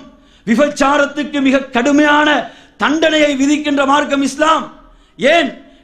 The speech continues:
கற்பொழுக்கத்தை அந்த அளவு பேணுகின்ற தீன் இந்த மார்க்கம். அல்லாஹ்வுடைய ரசூல் இந்த நாகரிகத்தை உலகத்துக்கு போதித்தார்கள். ஆயிஷா ரலியல்லாஹு அன்ஹா சொல்கிறார்கள்,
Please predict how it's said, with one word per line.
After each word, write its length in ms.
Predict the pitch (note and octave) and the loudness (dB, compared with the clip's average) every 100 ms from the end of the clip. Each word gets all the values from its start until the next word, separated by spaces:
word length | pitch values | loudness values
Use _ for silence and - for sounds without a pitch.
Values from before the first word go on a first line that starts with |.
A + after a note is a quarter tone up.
| _ | _
கற்பொழுக்கத்தை 760 | F#3+ A3+ - B3+ B3+ B3 A#3+ A#3+ | -6 -4 0 0 0 -4 -2 -2
அந்த 260 | A3 C4 C4 | 0 0 2
அளவு 240 | C4+ B3+ - | 2 0 2
பேணுகின்ற 560 | C#4+ C#4+ B3+ B3 A#3 | 2 2 0 -2 -2
தீன் 540 | G#3+ D#4+ B3+ - - _ _ _ | 0 0 0 -6 -20 _ _ _
இந்த 260 | - A3 A3 | -8 -4 0
மார்க்கம். 460 | A3 C4+ C4 B3 A3 | 2 2 0 0 -2
அல்லாஹ்வுடைய 500 | C4 C4+ A#3+ B3 A#3+ | 0 0 -2 0 0
ரசூல் 480 | A#3 D4+ E4+ D#4+ - - - - | 0 2 2 2 -6 -20 -20 -6
இந்த 200 | A3+ A3+ | -2 0
நாகரிகத்தை 680 | B3 D4 C4 C4 B3+ B3+ | 2 2 0 2 0 0
உலகத்துக்கு 560 | A#3+ B3+ C4 B3+ B3 G#3+ | 0 0 -2 -4 -8 -8
போதித்தார்கள். 800 | - B3 B3+ B3+ B3 A#3 A3 E3+ - _ _ _ - | -2 0 0 -2 0 -2 -4 -8 -18 _ _ _ -2
ஆயிஷா 340 | B3+ B3 A#3 | -2 0 0
ரலியல்லாஹு 600 | A3+ A#3 B3 A#3+ B3 B3 | 0 0 -2 0 0 0
அன்ஹா 200 | A#3 A#3 | 0 0
சொல்கிறார்கள், 760 | A3+ A#3 A#3+ B3 B3 A3 G#3 E3 | 0 0 2 2 2 0 -2 -8